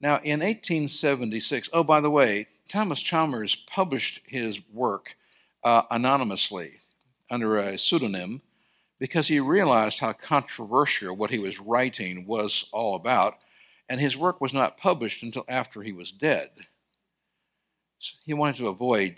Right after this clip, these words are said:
the conflicts that he knew he was going to create. But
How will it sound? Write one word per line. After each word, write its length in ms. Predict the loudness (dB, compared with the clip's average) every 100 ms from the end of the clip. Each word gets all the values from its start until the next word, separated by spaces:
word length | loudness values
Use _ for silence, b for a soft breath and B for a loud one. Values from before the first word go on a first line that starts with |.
| -16
the 80 |
conflicts 640 | -8 -4 -4 -4 -6 -6 -8
that 140 | -6
he 80 | -6
knew 260 | -4 -4 -6
he 80 |
was 120 | -8 -12
going 240 | -12 -12
to 80 | -14
create. 640 | -18 -8 -4 -4 -6 -14 -16 _ _ _ _ _ _ B B B
But 240 | 4 4